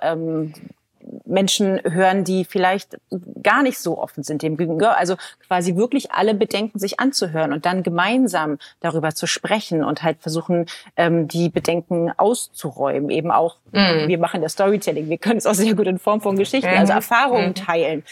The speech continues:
Speaker 1: Ne, dass, äh, da
Speaker 2: Mhm.
Speaker 1: quasi Ängste genommen werden können. Aber ich glaube, ich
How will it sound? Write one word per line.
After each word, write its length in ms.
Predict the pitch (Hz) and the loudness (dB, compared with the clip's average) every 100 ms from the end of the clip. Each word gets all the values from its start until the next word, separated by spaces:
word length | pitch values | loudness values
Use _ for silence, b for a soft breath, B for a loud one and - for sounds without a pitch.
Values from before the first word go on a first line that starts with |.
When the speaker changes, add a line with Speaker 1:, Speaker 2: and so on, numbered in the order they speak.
| B - | B -4
Speaker 1:
Ne, 140 | 202 | 0
dass, 200 | 233 196 - | 2 0 0
äh, 140 | 185 | 0
da 160 | 180 185 | 2 0
Speaker 2:
Mhm. 60 | |
Speaker 1:
quasi 240 | 170 196 175 | 0 -2 0
Ängste 300 | 175 - 175 | -2 -4 -4
genommen 300 | 170 185 202 | -2 -2 0
werden 180 | 156 151 | 0 -2
können. 160 | 165 | -2
Aber 120 | 151 | 0
ich 80 | 170 | 0
glaube, 280 | 180 185 196 B B B - | 0 2 0 B B B -10
ich 180 | - | -10